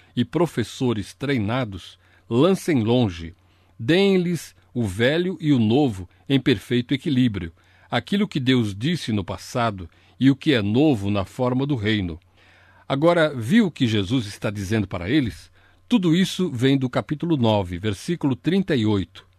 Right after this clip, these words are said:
"Os homens estão a caminho do inferno. Agora eu quero que vocês vejam como o reino vai ser. Bem e mal, mas no final vai acabar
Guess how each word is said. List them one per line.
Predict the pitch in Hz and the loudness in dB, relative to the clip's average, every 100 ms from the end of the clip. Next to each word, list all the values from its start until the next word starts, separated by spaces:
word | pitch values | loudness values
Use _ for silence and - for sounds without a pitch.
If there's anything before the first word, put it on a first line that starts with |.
| _ _ _ | _ _ _
"Os | 143 120 123 | -2 2 4
homens | 160 185 180 127 | 4 4 2 2
estão | 120 - 147 151 | -4 -2 0 0
a | 135 | -2
caminho | 143 110 117 160 160 | -2 2 4 4 2
do | 156 | 0
inferno. | 156 - 117 104 92 82 _ _ _ _ | -4 0 0 0 -2 -6 _ _ _ _
Agora | - 117 127 139 143 | -4 2 4 4 2
eu | 147 135 | 0 0
quero | 156 160 | 0 -2
que | 151 | -2
vocês | 135 - 147 123 | -2 0 0 0
vejam | 101 120 156 107 92 - _ _ | 0 2 2 2 -4 -8 _ _
como | - 143 170 170 147 | 2 4 6 4 2
o | |
reino | 113 104 135 156 | 2 2 2 2
vai | 131 139 | 2 -2
ser. | - - 104 87 - - - - - - | -2 0 0 -2 -12 -20 -20 -20 -20 -12
Bem | 104 139 190 214 - | 0 4 4 4 2
e | 156 | 2
mal, | 104 101 139 180 - _ _ | 2 2 0 -2 -8 _ _
mas | 117 127 135 120 | 0 2 2 4
no | 185 | 2
final | - 151 110 123 147 | 4 2 4 2 0
vai | 123 127 | 0 0
acabar | 120 113 101 117 135 | 0 -2 0 -2 -2